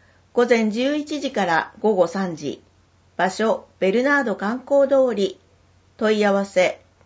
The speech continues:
長崎県栄養士会。電話、八二二の零九三二。メディカルセンター看護師募集。試験日は八月五日土曜。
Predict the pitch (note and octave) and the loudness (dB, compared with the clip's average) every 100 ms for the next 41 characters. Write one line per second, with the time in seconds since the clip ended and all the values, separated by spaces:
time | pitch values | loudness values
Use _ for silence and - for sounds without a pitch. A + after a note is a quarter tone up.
0 | - F#3 A3+ B3+ B3+ - G#3+ F#3+ D#3 - | -6 -2 0 -2 -6 -8 -4 -2 -4 -6
1 | - F#3+ C4 C#4+ D4 C#4+ - A3 F#3+ E3 | 0 0 2 0 -2 -4 -8 -4 -4 -4
2 | - _ _ _ _ - G#3 G#3+ G#3 F#3+ | -10 _ _ _ _ -2 2 2 2 0
3 | E3+ - _ _ _ A3 G3+ C#4 C#4+ D4 | -2 -6 _ _ _ -6 -4 -2 0 2
4 | C#4+ A#3+ C4 A#3+ F#3 F#3 - - G3+ C4 | 0 0 0 0 0 0 -2 -2 2 2
5 | C#4+ D4+ C#4+ C#4+ B3+ A#3+ A#3+ A3 F3+ - | 2 -4 -4 -4 -4 -2 -2 -2 -4 -12
6 | _ _ _ _ _ _ _ _ _ _ | _ _ _ _ _ _ _ _ _ _
7 | _ _ _ _ _ _ _ _ _ _ | _ _ _ _ _ _ _ _ _ _
8 | G3 G3+ C4+ D4 D4+ D4 D4+ D4 C#4+ F#3 | -4 -2 0 -2 -2 -2 -2 -2 -4 -4
9 | E3 D3+ - F3 A#3+ D4 D4+ A#3+ G3 G3 | -2 -4 -4 -2 0 -2 -6 -4 -4 -4
10 | G3 E3+ - - _ _ _ _ _ - | -4 -4 -6 -14 _ _ _ _ _ -2
11 | C#4 D4+ C#4 G#3+ F3 D3 - - F3+ - | 4 4 2 0 0 -2 -6 -10 -10 -2
12 | C4+ C#4 C#4 C4 - - G#3 G#3+ - G#3 | -2 -2 -4 -6 -10 -6 -2 -2 -4 -2
13 | E3+ G#3 F#3+ - | 0 0 -2 -6